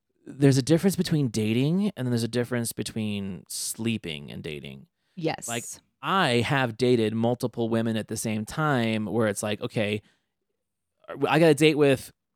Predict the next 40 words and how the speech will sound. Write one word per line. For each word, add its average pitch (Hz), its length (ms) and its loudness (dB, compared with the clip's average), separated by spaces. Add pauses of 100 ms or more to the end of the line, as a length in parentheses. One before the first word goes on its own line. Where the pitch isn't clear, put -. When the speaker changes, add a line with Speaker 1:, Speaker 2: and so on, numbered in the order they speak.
(120)
Speaker 1:
Karen 160 420 4
on 127 220 2
Thursday 120 600 2
and 101 140 -4
Sarah 127 440 4
on 113 220 0
Saturday. 110 540 0
We're 110 120 2
just 147 200 0
Speaker 2:
Fucking 160 120 -2
Speaker 1:
gonna 135 180 -2
Speaker 2:
Karen. 190 540 6
Speaker 1:
go." - 60 4
Yeah. 110 100 0 (400)
Well, 123 160 4
Karen's 139 340 2
always 117 220 4
the 113 60 2
one 110 100 0
that 107 100 -2
fucks - 220 -6
me 107 120 -4
over. 92 280 -6 (340)
But, 143 220 0
<laughs> 190 1400 2 (460)
Speaker 2:
<laughs> - 100 -20
Speaker 1:
but, 151 200 6
uh, 156 300 2
but 147 260 4
those 190 200 10
are, 160 120 10
like, 135 300 6
dinner 190 200 10
dates 127 200 4
or 135 40 0
coffee 147 320 4
dates. 104 280 2
They're 135 120 6
Speaker 2:
Yeah. 143 140 0
Speaker 1:
dates, 160 240 -2